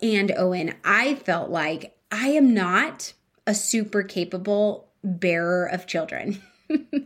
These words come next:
They come early. It's really stressful for me mentally. It's also stressful for my body. And I just can't keep 'em in, okay? And that's not, like, a judgment on myself. It really is just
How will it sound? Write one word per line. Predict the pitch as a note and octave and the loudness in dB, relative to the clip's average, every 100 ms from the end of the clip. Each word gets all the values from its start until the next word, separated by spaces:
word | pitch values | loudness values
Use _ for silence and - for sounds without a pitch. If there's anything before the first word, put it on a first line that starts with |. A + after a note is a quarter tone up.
| - - - - A3 | -4 -6 -6 -6 0
They | A3+ A#3+ A#3 A#3 - - | 2 4 2 0 -2 -6
come | - A3+ G#3+ G3+ F#3+ F3 - _ | -4 0 0 0 -2 -4 -10 _
early. | F#3+ F#3 G3+ C4 D#4+ E4+ - | 2 2 2 0 -2 -4 0
It's | G#3 G#3 - | 0 0 -6
really | F3 F3+ G#3 G#3+ G#3+ | -8 -2 0 0 -2
stressful | - F3+ - E3+ | -2 -2 -4 -8
for | F3 - E3 | -6 -6 -4
me | E3+ F#3 F#3+ G3 B3 - | 0 0 2 0 -2 -2
mentally. | F3 E3 F#3 B3+ C4+ D4+ D#4 | -4 -2 -4 -4 -2 -2 -2
It's | A3+ | -2
also | E3+ F#3 | -4 -4
stressful | F#3 F3 F3 - F#3 | -4 -6 -6 -4 -4
for | F#3 | -4
my | F3+ C#3 - - | -4 -6 -8 -4
body. | C4 C#4 C4 C#4 C#4 C#4 - - - | 0 2 2 2 2 0 -10 -18 -6
And | A3 A#3+ | 0 2
I | |
just | C#4 D#4+ - | 2 0 -4
can't | - A3+ A#3+ | -4 -2 -2
keep | - A3 | -4 -2
'em | G#3 F#3+ | 0 -2
in, | F#2+ G#3 A3 - | -4 -10 -12 -6
okay? | G#3 G#3 G3+ B3 - - - | 0 2 2 -2 -12 -14 -2
And | A#3+ B3 | 4 4
that's | C4 C4 | 4 2
not, | C#4 D4 | 2 2
like, | C#4+ | 0
a | G3+ | 0
judgment | F3 F3 F3+ F3+ F3+ G3 G#3+ | 0 -4 -2 -2 0 0 0
on | - F#3 G3+ | 0 0 0
myself. | E3+ F3 - E3 A3+ - | -2 -2 -2 0 -2 -2
It | A3 G#3 | 0 0
really | G3 A3+ B3+ B3 - | 2 2 2 2 2
is | F#3+ F#3+ | 0 0
just | F#3 F#3 | -4 -8